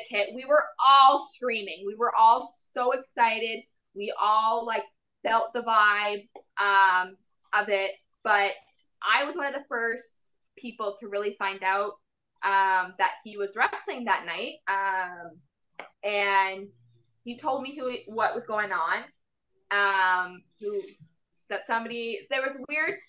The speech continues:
thing with the, with the card and booking and traveling or whatever. Um,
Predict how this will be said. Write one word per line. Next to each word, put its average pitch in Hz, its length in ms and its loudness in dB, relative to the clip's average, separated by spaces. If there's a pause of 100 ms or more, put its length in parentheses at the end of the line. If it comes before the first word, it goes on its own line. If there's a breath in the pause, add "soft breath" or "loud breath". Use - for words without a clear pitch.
thing 254 160 -10
with 262 140 -10
the, 254 80 -4 (120)
with 254 140 -6
the - 140 -18
card 220 260 2
and 226 120 -8
booking 196 340 -6
and 196 100 -12
traveling 180 460 -4
or 180 80 -10
whatever. 175 420 -8 (300)
Um, 185 720 2